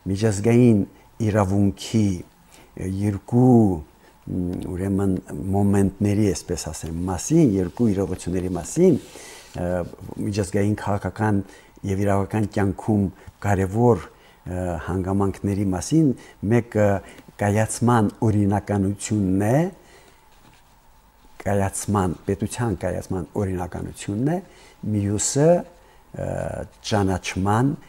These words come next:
քաղաքական ակտը։ Գիտեք, մենք, ը, նախորդ անգամ, ը, կարծես հանգել ենք այն մտքին, որ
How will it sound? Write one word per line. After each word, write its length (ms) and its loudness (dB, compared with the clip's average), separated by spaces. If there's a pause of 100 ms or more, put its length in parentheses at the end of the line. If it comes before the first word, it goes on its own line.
(160)
քաղաքական 600 -4 (260)
ակտը։ 380 -14 (880)
Գիտեք, 480 0
մենք, 320 2
ը, 220 -10 (180)
նախորդ 400 -4
անգամ, 400 4
ը, 640 -10 (100)
կարծես 400 0
հանգել 320 2
ենք 160 -2
այն 220 -2
մտքին, 340 4
որ 160 0